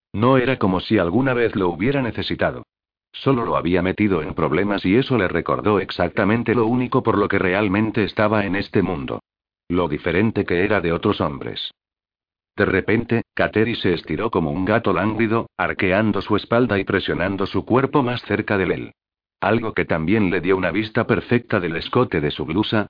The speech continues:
justo hacia su sostén de encaje púrpura y el par de senos bronceados que hicieron que la boca se le hiciera agua por probarlos.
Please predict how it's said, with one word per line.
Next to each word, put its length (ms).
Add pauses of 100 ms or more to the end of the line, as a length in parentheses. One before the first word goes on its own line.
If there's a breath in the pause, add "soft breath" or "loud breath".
justo 460
hacia 240
su 120
sostén 400
de 120
encaje 440
púrpura 480
y 80
el 140
par 240
de 80
senos 380
bronceados 680
que 100
hicieron 420
que 120
la 80
boca 320
se 140
le 100
hiciera 480
agua 220
por 180
probarlos. 720